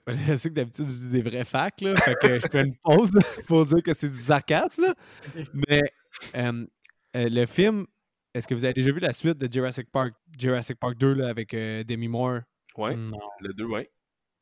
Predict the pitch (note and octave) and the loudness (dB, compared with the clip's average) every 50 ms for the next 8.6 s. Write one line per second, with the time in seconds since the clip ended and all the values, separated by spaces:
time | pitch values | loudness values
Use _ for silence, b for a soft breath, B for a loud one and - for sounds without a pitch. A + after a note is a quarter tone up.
0 | _ _ A2+ G#2+ G#2 G#2 A2 A#2+ C#3 D#3 C#3+ B2+ A#2 A#2+ C3+ C3 C3 F3+ G3+ - | _ _ -10 -8 -4 -4 -2 -2 -2 -4 -4 -6 -4 -4 -4 0 0 0 2 2
1 | D#3+ D3 C3+ B2+ B2 B2 B2 C3 D#3 E3+ E3 A2+ A#2+ C3 B2+ B2+ B2+ B2 A#2+ - | 2 2 0 0 -2 -4 -4 -2 -2 -2 -4 -4 -4 -2 0 0 0 -2 -4 -4
2 | D#3 E3 E3 D3+ C3 A#2 B2 B2+ A#2+ B2+ D3+ D3 C3+ A#2+ - - C3+ B2+ C3 C#3 | -2 -2 0 -2 -2 0 -2 0 0 2 2 0 0 -2 -2 -4 -2 0 0 0
3 | D3 C#3 C3 A#2 B2 B2 B2 A#2+ - - D3 D3 C#3 C3+ B2 B2 A#2+ A#2+ A#2 A2+ | 2 0 0 -2 -2 -4 -4 -6 -6 -6 -6 -4 -4 -4 -4 -4 -4 -4 -6 -6
4 | A2+ A2+ A2 A2 A2 G#2+ G#2+ - _ _ _ _ _ _ B2 B2+ B2+ B2+ B2 A#2 | -6 -6 -6 -6 -8 -8 -10 -14 _ _ _ _ _ _ -4 -4 -2 -2 -2 -2
5 | - - D#3+ D#3+ E3 - - _ _ _ _ _ _ - B2 B2 A#2 - C#3 B2+ | -2 0 2 0 0 0 -6 _ _ _ _ _ _ -8 -8 -8 -6 -4 -4 -6
6 | A#2+ A2+ A#2 B2+ C#3 C#3+ D3 D#3 D#3 D3 C#3 _ _ _ - A#2+ A#2 A#2 A#2+ A#2 | -6 -4 -2 0 2 2 2 0 -2 -4 -10 _ _ _ -10 -8 -6 -6 -6 -6
7 | A2+ A2+ A#2 A#2 - - B2+ B2 B2 C3+ D3 D3 - - B2 A#2+ B2+ C3 B2+ B2+ | -4 -4 -6 -6 -4 -4 -2 0 2 2 0 0 -2 -4 -4 -4 -4 -4 -4 -6
8 | B2 A#2+ B2 C#3 B2+ B2 A#2+ A#2 - D#3 D3+ C#3 | -6 -6 -6 -6 -6 -6 -6 -4 -2 -2 -2 -2